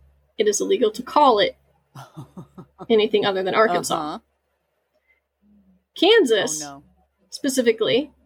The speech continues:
Speaker 1: pronounces this river as Arkansas River.
Speaker 2: No.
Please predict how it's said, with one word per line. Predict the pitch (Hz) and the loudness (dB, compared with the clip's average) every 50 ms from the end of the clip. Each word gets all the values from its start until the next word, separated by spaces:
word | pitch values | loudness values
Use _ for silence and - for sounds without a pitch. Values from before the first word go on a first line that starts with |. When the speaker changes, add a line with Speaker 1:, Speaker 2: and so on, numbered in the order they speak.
| _ _ _ | _ _ _
Speaker 1:
pronounces | - - 262 262 262 269 330 381 359 - - 262 240 240 233 - | 0 2 4 4 4 4 4 2 0 0 0 -2 -2 -2 0 0
this | 226 233 - - | 0 0 0 0
river | 302 - - 214 208 - - | -4 -4 -2 -2 -4 -2 0
as | 233 226 220 220 - - | 0 0 0 0 -2 -4
Arkansas | 160 151 147 - - 220 - - 208 202 196 196 190 190 | -4 -4 -4 -2 -2 -2 -2 -2 -4 -4 -4 -2 -2 -2
River. | 185 185 185 180 180 | -2 -2 -2 -2 -2
Speaker 2:
No. | 180 175 175 170 160 160 156 147 143 139 131 123 117 127 | -2 -2 -2 -2 -4 -4 -6 -6 -8 -8 -10 -12 -14 -18